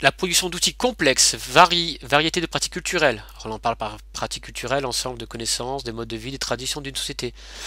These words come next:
sont, sont associés au genre homo, mais ne sont pas exclusifs du genre homo. Par contre, la propriété cumulative de notre culture au fil des générations, qui accroît notre potentiel d'ado-, d'adaptation à l'environnement, est un critère spécifique de la lignée humaine.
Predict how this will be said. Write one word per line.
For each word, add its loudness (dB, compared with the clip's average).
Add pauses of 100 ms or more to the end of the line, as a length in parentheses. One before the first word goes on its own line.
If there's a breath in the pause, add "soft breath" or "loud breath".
(200 loud breath)
sont, 0
sont 0
associés 2
au -2
genre 0
homo, 0
mais 0
ne 0
sont 0
pas 4
exclusifs 0
du -8
genre -4
homo. -8 (340)
Par 6
contre, 0
la 4
propriété 0
cumulative 0
de -4
notre -4
culture -6
au -4
fil -8
des -2
générations, -2 (260 soft breath)
qui -2
accroît 0
notre -12
potentiel -8
d'ado-, -6 (100)
d'adaptation -2
à -8
l'environnement, -8 (880 loud breath)
est 12
un 10
critère 2
spécifique 0
de -2
la 2
lignée -6
humaine. -10